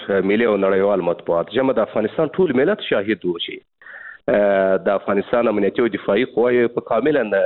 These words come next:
دغه حالت کې وي، دفاعي حالت کې وي. دا د طالب وحشت و چې بوډۍ دې ته مجبور کړو چې له، اه،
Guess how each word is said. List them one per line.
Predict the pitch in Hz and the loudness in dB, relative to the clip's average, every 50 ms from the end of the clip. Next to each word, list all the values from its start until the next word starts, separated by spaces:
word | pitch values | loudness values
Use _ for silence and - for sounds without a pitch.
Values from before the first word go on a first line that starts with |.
| 92 98 | 2 2
دغه | 95 90 107 104 | 0 0 0 0
حالت | 92 92 90 92 - | 0 0 0 -2 -2
کې | - - - | -2 -2 0
وي، | 92 90 | 0 0
دفاعي | - - - 92 90 92 87 82 | 0 -2 -2 0 2 2 2 0
حالت | 85 78 80 - | 0 -2 -2 -4
کې | _ - - - | _ -12 -12 -12
وي. | - - - _ _ _ _ _ - - - - - - - - - - - - - _ - | -12 -12 -14 _ _ _ _ _ -10 -8 -6 -4 -4 -4 -4 -4 -4 -6 -8 -10 -12 _ -2
دا | 120 127 131 | 0 2 2
د | 123 120 | 2 0
طالب | 117 - 113 110 113 139 151 135 135 | 0 0 0 2 2 2 2 2 2
وحشت | 131 127 123 117 117 113 110 113 117 110 - - 170 165 - | 4 4 6 6 4 4 2 0 -2 -2 -4 -4 -4 -2 -2
و | 151 127 | -2 -2
چې | - 131 123 117 | 0 0 0 0
بوډۍ | 123 117 117 113 110 107 | 0 2 2 2 2 2
دې | 117 117 - | 0 0 0
ته | 117 104 98 - 104 104 104 | 0 -2 -2 -4 -2 -2 -2
مجبور | 104 - - 113 113 | -2 0 0 0 2
کړو | 107 - - 107 101 104 | 2 2 0 0 0 0
چې | 98 - - 95 | 0 -2 0 0
له، | 95 95 95 | 2 4 4
اه، | 95 92 92 - - 98 95 98 | 4 4 2 0 0 0 0 0